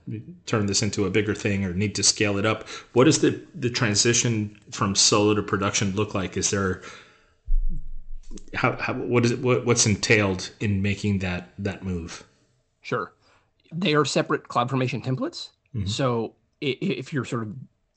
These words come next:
Speaker 2: A W S lan savvy, you essentially update, y-, well, it depends a little bit on how you got there, but effectively, you take down your compute template and restart with the new compute template. So in practice,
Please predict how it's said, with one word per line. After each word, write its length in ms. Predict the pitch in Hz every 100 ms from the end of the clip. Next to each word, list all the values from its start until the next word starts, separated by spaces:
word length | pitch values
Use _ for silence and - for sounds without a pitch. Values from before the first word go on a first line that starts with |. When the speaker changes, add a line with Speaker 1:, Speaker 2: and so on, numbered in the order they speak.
| -
Speaker 2:
A 100 | 123
W 200 | 120 120
S 180 | 117 -
lan 220 | 117 113
savvy, 420 | 139 135 117 120
you 300 | 120 113 113
essentially 540 | - - 147 139 117 - -
update, 420 | 135 - 131 123
y-, 120 | 123 - _ _ _ -
well, 280 | 113 101 - -
it 80 |
depends 220 | 127 143 135
a 40 |
little 220 | 135 156
bit 100 | 147
on 120 | 123
how 120 | 110 120
you 120 | 113
got 220 | 117 107
there, 120 | 107
but 240 | 101 120 - - - -
effectively, 800 | 139 185 170 - 127 120 110 127 _ _ -
you 300 | 185 113 113
take 240 | 147 135
down 180 | 151 147
your 100 | 131
compute 420 | 131 107 143 - -
template 400 | 147 143 214 - -
and 280 | 117 117
restart 380 | 120 135 139 127
with 120 | 135
the 60 | -
new 140 | 123
compute 300 | 113 113 -
template. 320 | - 98 78 - _ _ _ _
So 500 | - 131 113 113 - _ _
in 140 | 143 131
practice, 580 | 147 180 - 175 -